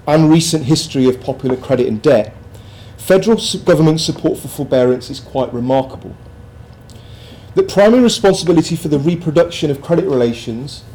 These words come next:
always and everywhere, is the responsibility of the borrower, not the lender, is deeply ingrained in economy and society. Indeed,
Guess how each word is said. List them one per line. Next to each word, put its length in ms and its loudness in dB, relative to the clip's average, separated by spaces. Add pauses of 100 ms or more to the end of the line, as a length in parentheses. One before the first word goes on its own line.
(220)
always 420 4
and 80 -6
everywhere, 580 -2 (200)
is 140 -4
the 80 -2
responsibility 840 -2
of 120 -4
the 60 -10
borrower, 640 2 (720)
not 180 0
the 60 -2
lender, 600 0 (520)
is 140 -8
deeply 340 0
ingrained 420 2
in 100 -2
economy 400 -4
and 100 -8
society. 580 -2 (1200)
Indeed, 500 2